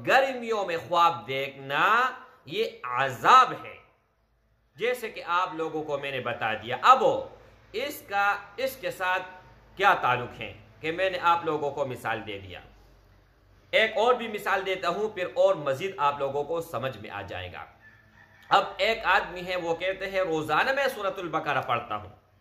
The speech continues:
लेकिन फिर भी हमारे ऊपर जादू है, मंत्र है, टोना है, फलान है, फलान है, पता नहीं क्या क्या है।" हर काम जो भी हम करते हैं तो उल्टा हो जाता है, सीधा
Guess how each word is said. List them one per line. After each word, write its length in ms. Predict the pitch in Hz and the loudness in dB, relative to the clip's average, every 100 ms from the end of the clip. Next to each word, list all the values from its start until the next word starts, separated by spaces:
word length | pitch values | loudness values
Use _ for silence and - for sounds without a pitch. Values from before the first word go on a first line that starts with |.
| _ _ _ _ _ _ _ _ - | _ _ _ _ _ _ _ _ -2
लेकिन 300 | 175 175 170 | 0 0 -2
फिर 220 | 226 220 | -2 0
भी 100 | 180 | 0
हमारे 440 | 156 156 160 151 | 0 2 2 2
ऊपर 340 | 165 156 151 113 | -4 -4 -6 -2
जादू 340 | 135 127 151 | -2 0 -4
है, 300 | 139 135 123 | -2 -2 0
मंत्र 420 | 165 180 - 147 | 0 0 -2 -4
है, 240 | 139 131 117 | -2 -4 -4
टोना 420 | 170 180 170 147 | -2 -2 -2 -4
है, 220 | 143 135 | -4 -6
फलान 360 | - 156 170 160 | -4 0 2 0
है, 180 | 143 127 | -6 -8
फलान 340 | 135 165 165 | -4 -2 -2
है, 140 | 151 | -4
पता 180 | 156 156 | -6 -6
नहीं 180 | 156 147 | -6 -4
क्या 160 | 151 135 | -2 -2
क्या 220 | 120 110 | -4 -6
है।" 380 | 101 92 - - _ _ - - - | -8 -14 -20 -20 _ _ -20 -20 -16
हर 340 | 123 226 277 254 | 2 6 6 4
काम 540 | 202 202 214 - 123 | 4 4 4 0 -8
जो 180 | 170 226 | -6 -6
भी 120 | 180 | -4
हम 320 | 160 175 - | -4 -4 -6
करते 280 | 165 165 170 | -6 -6 -8
हैं 240 | 170 180 165 | -10 -8 -8
तो 80 | |
उल्टा 480 | 135 131 131 139 160 | -8 -6 -8 -8 -4
हो 160 | 156 156 | -2 -2
जाता 300 | 151 151 147 | -2 -2 -4
है, 180 | 147 151 - - - - - | -8 -10 -12 -18 -18 -18 -16
सीधा 560 | - - 269 285 226 | -14 -10 -8 -2 2